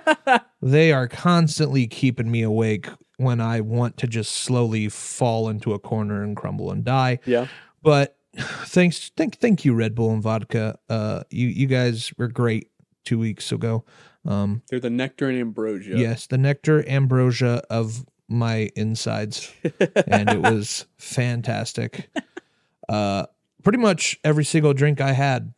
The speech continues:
Speaker 2: on that Saturday was
Speaker 1: Red Bull and vodka.
Speaker 2: Red Bull and vodka or shots.
Speaker 1: Yeah. <laughs>
Speaker 2: And
Speaker 1: Yeah.
Speaker 2: that's not good.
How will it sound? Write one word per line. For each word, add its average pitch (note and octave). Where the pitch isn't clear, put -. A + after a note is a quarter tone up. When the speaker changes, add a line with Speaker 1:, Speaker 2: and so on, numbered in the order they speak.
Speaker 2:
on B2
that A#2
Saturday A#2+
was A#2
Speaker 1:
Red G2+
Bull A2
and G#2
vodka. F#2+
Speaker 2:
Red C3
Bull C#3+
and C3+
vodka C3+
or C#3
shots. -
Speaker 1:
Yeah. A#2
<laughs> -
Speaker 2:
And C3
Speaker 1:
Yeah. B2+
Speaker 2:
that's D3+
not C3
good. G#2+